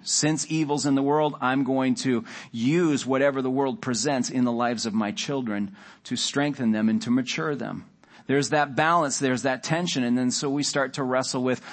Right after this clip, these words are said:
"Well, this was really tragic. Would God have made that happen? And if so, is he real? How could a good God allow these things to take place?"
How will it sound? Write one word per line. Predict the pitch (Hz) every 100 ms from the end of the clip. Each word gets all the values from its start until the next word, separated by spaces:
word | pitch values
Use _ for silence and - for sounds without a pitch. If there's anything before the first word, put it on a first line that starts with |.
| -
"Well, | 127
this | 117 180 196
was | 196
really | 135 127 117
tragic. | 135 117 120 139
Would | 120 107
God | 120
have | 160 110
made | 107 113 151
that | 175
happen? | 160 170 175 190 175 - _ _ _ _ _ _ _ _ _ _ _ _ _ _ _
And | - 113
if | 143 139
so, | - 175 143 110 127 - _ _ _ _
is | 127 113
he | 120
real? | 110 120 123 170
How | 151 123
could | 131 135
a |
good | 104 127 160
God | 127 104 107
allow | 117 113 117
these | 117 117
things | - 120 123 123 - - _ _ _ -
to | 131
take | 156 139
place?" | 147 165 143 110 - -